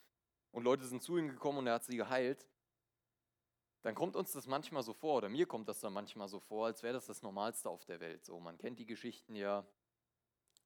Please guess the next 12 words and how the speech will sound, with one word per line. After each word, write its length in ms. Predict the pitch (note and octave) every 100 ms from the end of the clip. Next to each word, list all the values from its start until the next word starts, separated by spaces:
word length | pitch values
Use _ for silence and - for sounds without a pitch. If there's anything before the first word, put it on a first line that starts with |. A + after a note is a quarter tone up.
| _ -
und, 320 | G3+ G3+ -
ähm, 400 | F2+ F2+ F#2 G3 _ _ _ _ _ _ _ _ _ _
ja, 180 | F2+ F2 _ _ _
ist 180 | - -
halt 180 | F#2+ F#2+
normal. 400 | F#2 F2 E2 F2+ _ _ _ _ _ _ _ _ _ _ _ _ _ _ _ _ _ - - _ _ _ _ _ _ _ _ _ _ _
Aber 180 | A#2 A2+
das, 360 | D#3 F#3 - B2
was 180 | A2+
Jesus 400 | B2+ C3 A#2 A2
gemacht 520 | - G#2 C3+ - - -
hat, 240 | F2+